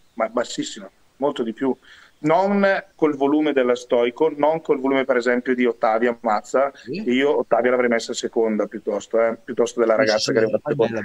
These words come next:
Speaker 1: Ta-,
Speaker 2: Paolo.
Speaker 1: a mio parere personale, come gusto, piaceva di più. Però, eh, c'era appunto la Liona Bergman in, eh, come capogiuria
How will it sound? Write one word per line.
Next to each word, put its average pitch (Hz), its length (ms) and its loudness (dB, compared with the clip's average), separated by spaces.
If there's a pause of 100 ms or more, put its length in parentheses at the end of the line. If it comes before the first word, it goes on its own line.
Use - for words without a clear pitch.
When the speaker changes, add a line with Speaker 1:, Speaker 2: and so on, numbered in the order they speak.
(160)
Speaker 1:
Ta-, 131 200 2
Speaker 2:
Paolo. 101 280 -6
Speaker 1:
a 120 100 0
mio 165 560 2
parere 139 300 2
personale, 127 500 0
come 127 220 0
gusto, 135 280 -2
piaceva 117 300 -4
di 110 60 -2
più. 107 180 -2 (480)
Però, 170 480 2
eh, 120 340 2
c'era 123 200 0
appunto 143 400 -2
la 117 400 4
Liona 117 500 2
Bergman 120 540 2 (180)
in, 113 240 -2
eh, 101 640 -4 (120)
come 117 160 -4
capogiuria 117 640 0